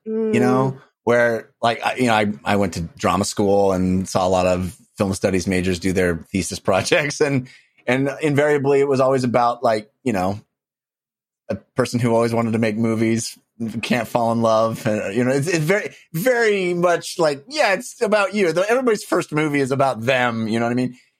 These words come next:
Speaker 1: And, uh, it, it just, you're right. It feels a little trite. I don't mean to, to pile on, but the biggest thing about Maquette is that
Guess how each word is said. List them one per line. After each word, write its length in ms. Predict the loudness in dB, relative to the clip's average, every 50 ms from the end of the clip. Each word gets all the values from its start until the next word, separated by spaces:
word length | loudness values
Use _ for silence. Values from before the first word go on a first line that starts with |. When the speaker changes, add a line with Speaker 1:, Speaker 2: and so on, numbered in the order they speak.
| _ _ -4
Speaker 1:
And, 320 | -2 0 0 0 0 0 2
uh, 500 | 2 4 4 4 2 2 2 0 0 -2 -2
it, 240 | 0 0 0 0 0
it 60 | -2 -2
just, 400 | -2 -2 -4 -6 -12 -18 -20 -20 _ _ _ _ _
you're 120 | -2 0 0
right. 160 | 0 0 0
It 80 | -2 -2
feels 180 | -2 -2 0
a 40 | 0
little 140 | 0 -2 0
trite. 160 | 0 0 2
I 80 | 2 2
don't 140 | 2 0 0
mean 120 | 2 0
to, 180 | 0 -2 -4 -8 _
to 80 | -8 -8
pile 400 | -6 -2 -2 0 2 2 2 2
on, 300 | 2 2 2 0 -2 -6 _ _ _ _ _
but 80 | -4 -2
the 80 | -2 -2
biggest 480 | 0 0 0 0 0 0 -2 -2 -2
thing 220 | -2 0 0 0 0
about 520 | 0 2 2 2 2 2 0 -2 -4 -8 _ _ _ _ _ _ _ _ _ -2
Maquette 640 | -2 0 0 -2 -4 -4 -2 0 0 0 -2 -4 -10 -12 _ _ _ _ _ _ _ _ _ _ _ _ _ _ _ _ _ _ _ _ _ _ _ _ _ -2
is 340 | 0 0 0 0 -2 -2
that 440 | 0 2 2 2 2 2 0 -2 -6